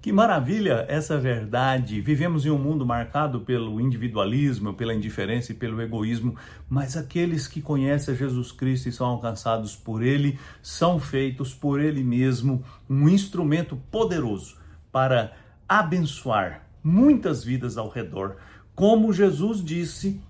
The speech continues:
e João registrou no capítulo sete, versículo trinta e oito do seu evangelho, onde nós lemos as seguintes palavras do nosso mestre: "Quem crer em mim, como diz a Escritura, do seu interior fluirão rios de água viva."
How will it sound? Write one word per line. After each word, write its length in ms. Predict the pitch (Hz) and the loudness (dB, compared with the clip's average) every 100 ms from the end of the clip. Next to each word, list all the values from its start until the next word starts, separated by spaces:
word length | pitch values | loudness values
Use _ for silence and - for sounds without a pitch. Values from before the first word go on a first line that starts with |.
| - | -6
e 120 | 196 | 0
João 240 | 165 151 156 | 2 4 2
registrou 480 | 160 185 - 143 | 0 -4 -4 -2
no 80 | 135 | -2
capítulo 420 | 131 135 139 147 | 0 -2 -2 -4
sete, 580 | 151 - 135 120 123 156 | -6 -4 -2 -2 -2 -6
versículo 600 | 135 117 107 - 123 123 | -4 -4 -6 -8 -6 -6
trinta 420 | - 135 160 151 | -4 0 0 2
e 40 | 135 | 0
oito 360 | 107 110 107 | 0 -2 -4
do 100 | 113 | -8
seu 280 | 131 120 104 | -6 -6 -4
evangelho, 680 | 110 147 147 123 127 143 151 | -2 -2 0 2 2 2 -2
onde 340 | 175 180 190 170 | -2 0 0 -2
nós 280 | 165 156 131 | -2 -2 0
lemos 280 | 147 156 | 0 0
as 80 | 135 | -4
seguintes 580 | 127 135 165 196 196 - | -6 -6 -2 -2 -4 -8
palavras 720 | - - 156 139 143 143 143 | -8 -2 0 2 2 0 -2
do 160 | 117 135 | -2 -2
nosso 380 | 117 113 - 107 | -2 -4 -6 -4
mestre: 560 | 95 85 - - - - - - - - | -4 -6 -12 -14 -20 -20 -20 -20 -18 -4
"Quem 300 | 175 208 208 | 0 2 0
crer 380 | 160 165 160 | -2 -2 -2
em 160 | 165 165 | -4 -2
mim, 340 | 131 131 131 | 2 2 2
como 380 | 131 143 147 147 | 0 0 2 2
diz 340 | 127 131 139 127 | 0 -2 -2 -2
a 80 | |
Escritura, 880 | 135 131 151 143 135 120 117 120 113 - - - | -4 -4 -2 -2 -2 -2 0 0 -2 -6 -20 -6
do 160 | 131 147 | 2 2
seu 400 | - 143 147 147 | 2 0 0 2
interior 720 | 151 151 151 139 120 120 120 | 0 0 0 2 2 2 0
fluirão 800 | - 123 127 131 123 107 113 110 | -4 -4 -2 0 0 0 -2 -2
rios 680 | 85 107 123 117 117 107 98 | -4 0 2 2 -2 -6 -8
de 220 | 104 104 | -6 -4
água 480 | 98 101 95 98 95 | 0 0 -2 -4 -6
viva." 540 | 87 92 98 95 80 | -8 -4 -4 -4 -10